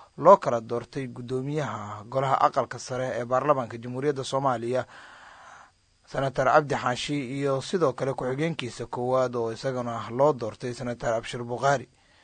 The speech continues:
Waxaa kaloo ku-xigeenka labaad ee aqalka sare ee Soomaaliya loo doortay Senator Mawlid Gohad.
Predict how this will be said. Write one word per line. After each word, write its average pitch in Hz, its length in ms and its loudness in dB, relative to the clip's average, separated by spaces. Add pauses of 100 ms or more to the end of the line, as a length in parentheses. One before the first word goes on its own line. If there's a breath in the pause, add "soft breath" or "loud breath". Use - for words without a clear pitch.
(360 soft breath)
Waxaa 113 260 2
kaloo 131 520 0 (140)
ku-xigeenka 131 720 -2
labaad 120 480 2
ee 113 100 -2
aqalka 131 400 2
sare 135 320 0
ee 123 160 -4
Soomaaliya 135 640 4 (360 loud breath)
loo 151 220 8
doortay 127 420 -2
Senator 120 580 -6 (760 soft breath)
Mawlid 135 640 -2
Gohad. 135 320 0